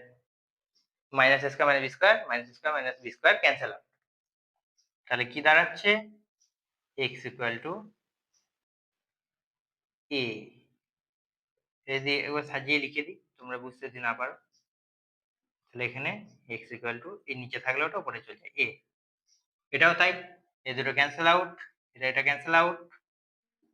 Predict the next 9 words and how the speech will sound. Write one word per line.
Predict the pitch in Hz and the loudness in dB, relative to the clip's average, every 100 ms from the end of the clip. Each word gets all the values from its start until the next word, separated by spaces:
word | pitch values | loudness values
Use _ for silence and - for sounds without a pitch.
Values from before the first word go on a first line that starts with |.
| _ _ | _ _
তাহলে | 131 123 127 | -10 2 6
y | 135 139 | 6 4
equal | 139 151 151 | 4 4 4
to | 160 165 165 - _ _ _ - 127 | -2 -4 -4 -12 _ _ _ -8 -6
one | 127 | -4
by | 123 123 | -4 -2
one | 120 120 | -2 -4
by | 113 | -6
b, | 113 | -4